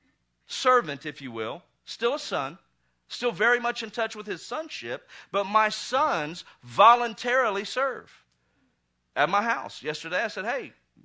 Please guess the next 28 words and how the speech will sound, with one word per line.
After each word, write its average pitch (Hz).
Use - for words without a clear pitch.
don't 143
forget 208
what 214
day 233
it 214
is. 170
It's 196
Saturday, 226
Dad. 175
We 170
got 202
it. -
We're 160
gonna 165
clean 180
all 180
the 185
cars, 185
gonna 165
vacuum 170
them 170
all 170
out." 180
And 151
they 214
do 190
that 175
voluntarily. 202